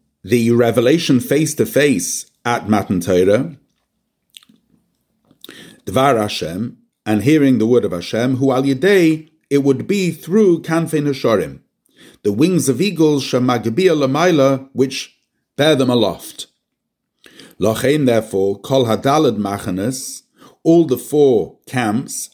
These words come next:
hey midalad mitzoy saper, are from the four articulations of the mouth. Ach moitze hahei, however, the fifth articulation, hu bechines gichak,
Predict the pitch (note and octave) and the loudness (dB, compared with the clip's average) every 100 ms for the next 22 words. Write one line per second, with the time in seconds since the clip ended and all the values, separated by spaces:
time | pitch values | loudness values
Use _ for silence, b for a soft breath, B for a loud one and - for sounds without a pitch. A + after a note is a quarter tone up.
0 | - C#3+ D3+ C#3 B2+ C3+ E3+ E3+ D#3+ C#3+ | -4 0 2 2 0 0 2 2 2 -2
1 | C#3 - D#3+ D#3 D3+ B2+ B2 F3+ D3+ C#3 | -2 -2 0 0 0 -6 -2 0 2 0
2 | C3+ B B B B - C3 D3 C3 - | -4 B B B B -8 -2 0 0 -4
3 | - - E3 E3+ C#3 C#3+ C3+ b b _ | -14 0 2 2 0 -4 -10 b b _
4 | A2 - F3 E3+ D3+ C3+ - - B2 B2 | -4 0 2 4 4 0 -8 -2 -2 -2
5 | D#3 D3 C3+ C3+ C3 A#2 A#2+ G#2 G2+ E2 | -4 0 0 0 -2 -2 -2 -2 -4 -6
6 | - - _ _ _ _ _ _ _ _ | -10 -18 _ _ _ _ _ _ _ _
7 | _ _ A2+ G#2+ - F#2 C#3+ F3 - - | _ _ -4 -4 -2 2 2 0 -4 -4
8 | A#2+ G2+ F2 - G2+ G2+ A2+ D#3 - B | -2 -4 -10 -8 -2 0 0 -2 -10 B
9 | B B - A#2 D3+ C3+ G#2 - - A3 | B B 0 2 2 0 -4 -8 -2 -2
10 | A#3+ D3 A2 B2+ - G#2+ G2 G2+ - A2+ | 0 -2 -2 -4 -2 0 0 0 -4 -4
11 | C#3+ C3 _ B2+ C3+ A#2+ A#2+ D#3+ D3 A2 | -4 -8 _ 0 2 0 0 0 0 0
12 | D#2 G#2+ F#3 B2+ D#2+ - - | -4 -2 0 0 -6 -8 -16